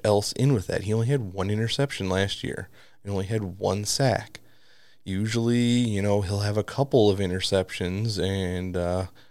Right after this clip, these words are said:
well, one year he had two and a half sacks. That was his high. But there's been multiple years where he's had ten plus pass defenses, too.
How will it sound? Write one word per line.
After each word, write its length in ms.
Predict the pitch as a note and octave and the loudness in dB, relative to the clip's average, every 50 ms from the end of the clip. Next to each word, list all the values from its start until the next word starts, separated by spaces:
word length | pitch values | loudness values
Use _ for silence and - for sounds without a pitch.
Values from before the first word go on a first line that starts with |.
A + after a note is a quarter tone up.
| - - - | -20 -14 -4
well, 160 | - G#2 G#2+ | -2 0 0
one 220 | G2+ G2 G2+ G2 G2 | 2 2 2 2 2
year 160 | F#2+ F#2+ F#2+ | 2 2 2
he 160 | F2+ G2 G2 | 0 0 0
had 120 | F#2 F2 F#2 | -2 -2 -2
two 160 | - - G#2+ | -4 -4 -2
and 100 | G2 F2 | -2 0
a 40 | F2 | 0
half 200 | F#2+ F#2 F2+ - | 0 0 -2 -2
sacks. 340 | - F#2 F2+ F2+ F#2+ - | -2 0 0 0 0 0
That 160 | - G2+ F2+ D2+ | 0 0 0 0
was 100 | F2+ F#2+ | -2 -4
his 160 | - - - | -6 -6 -4
high. 360 | - F2+ F2+ C#2 B1+ F2 F#2+ - - - - - - - - - - - - - - - - - - - - - - | -2 0 2 2 2 0 -2 -4 -8 -14 -20 -20 -20 -20 -20 -20 -20 -20 -20 -20 -20 -20 -20 -20 -20 -20 -20 -20 -8
But 180 | - G2 - - - - | -8 -8 -8 -8 -10 -6
there's 200 | G#2 G#2 G2+ G2+ | -4 -2 0 2
been 180 | G#2+ G#2 G2 | 2 2 4
multiple 360 | G2+ A2+ C#3 C#3+ - - G#2+ | 6 6 4 4 2 -2 -2
years 280 | G2 F#2 F#2+ G2 G2+ G2+ | -2 0 0 0 0 0
where 100 | G2 F#2 | -2 -2
he's 140 | F#2 F#2+ - | -2 -2 -2
had 300 | - G#2 G2+ G2 G2 - | -2 -2 -2 -4 -4 -4
ten 280 | - A#2 G#2+ G2+ G2 | 0 0 0 0 -2
plus 300 | F#2+ - F2+ F2 F#2 - | -2 0 2 2 2 0
pass 340 | - - - - - G3+ - | -4 -4 -2 0 0 0 0
defenses, 540 | - - F2+ - - D2 F2+ - - F2 - | -2 -6 -4 -2 -2 -2 -2 -4 -6 -6 -4
too. 320 | - - G#3 F#3+ C3 - | 0 0 0 0 0 -2